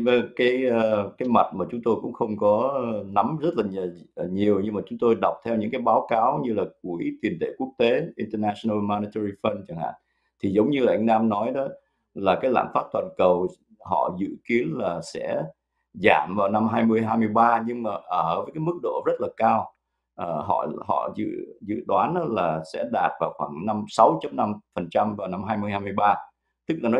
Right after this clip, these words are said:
giảm từ tám chấm tám phần trăm vào năm nay. À, và nó,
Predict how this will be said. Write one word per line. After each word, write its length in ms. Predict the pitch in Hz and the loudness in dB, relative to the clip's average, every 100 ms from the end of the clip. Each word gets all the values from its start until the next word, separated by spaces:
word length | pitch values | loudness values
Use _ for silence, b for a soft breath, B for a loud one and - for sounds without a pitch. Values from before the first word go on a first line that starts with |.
| 120 | 2
giảm 260 | 95 - - | 2 2 -2
từ 260 | 104 98 95 | -2 -2 0
tám 280 | 95 131 180 - | 0 0 -4 -6
chấm 140 | 131 90 - | -10 -8 -2
tám 220 | 113 190 | -2 -2
phần 100 | - 90 | -6 -4
trăm 240 | 98 104 | -4 -4
vào 200 | 101 87 | -6 -6
năm 220 | 87 101 107 | -4 -2 0
nay. 220 | 113 104 - _ _ _ _ _ _ | 0 -2 -10 _ _ _ _ _ _
À, 120 | - 98 95 92 87 69 | -6 -4 -2 -2 -4 -2
và 240 | 95 92 92 | 0 0 0
nó, 520 | 101 113 139 147 | 0 2 2 -2